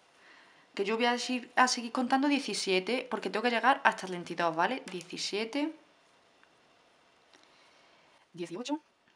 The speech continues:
diecinueve, veinte, veintiuno, veinte, veintidós, veintitrés, veinticuatro, veinticinco, veintiséis, veintisiete, veintiocho, veintinueve, treinta, treinta y uno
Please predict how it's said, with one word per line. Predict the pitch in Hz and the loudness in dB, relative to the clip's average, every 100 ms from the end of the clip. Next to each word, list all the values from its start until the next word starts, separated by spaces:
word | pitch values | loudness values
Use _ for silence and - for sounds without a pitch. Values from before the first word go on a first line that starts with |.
| - | -8
diecinueve, | 180 175 254 277 311 _ _ _ _ _ _ _ _ _ | -6 -2 -2 -2 -6 _ _ _ _ _ _ _ _ _
veinte, | 160 233 294 _ _ - | -12 -8 -8 _ _ -18
veintiuno, | 170 165 226 277 - _ | -14 -8 -4 -4 -6 _
veinte, | 170 170 160 - _ _ _ | -14 -12 -12 -18 _ _ _
veintidós, | 175 170 - 170 233 - _ _ _ _ _ _ _ | -18 -18 -18 -14 -14 -16 _ _ _ _ _ _ _
veintitrés, | - 180 233 - _ _ _ _ _ _ _ _ | -12 -8 -6 -8 _ _ _ _ _ _ _ _
veinticuatro, | 180 170 170 202 247 302 311 _ _ _ _ _ _ | -16 -14 -10 -8 -6 -6 -8 _ _ _ _ _ _
veinticinco, | - 170 202 277 294 _ _ _ - | -14 -10 -6 -6 -8 _ _ _ -16
veintiséis, | 180 170 - _ _ - 190 302 - _ _ _ | -14 -14 -18 _ _ -12 -8 -10 -12 _ _ _
veintisiete, | 175 165 190 247 285 _ _ _ _ _ | -16 -12 -8 -6 -8 _ _ _ _ _
veintiocho, | 180 175 190 269 294 _ _ _ _ _ | -18 -14 -10 -8 -10 _ _ _ _ _
veintinueve, | - 170 170 254 302 - _ _ _ _ _ _ | -20 -16 -8 -6 -6 -8 _ _ _ _ _ _
treinta, | - 240 320 _ _ _ _ | -10 -6 -6 _ _ _ _
treinta | - 170 | -12 -10
y | 160 | -6
uno | 226 359 | -6 -8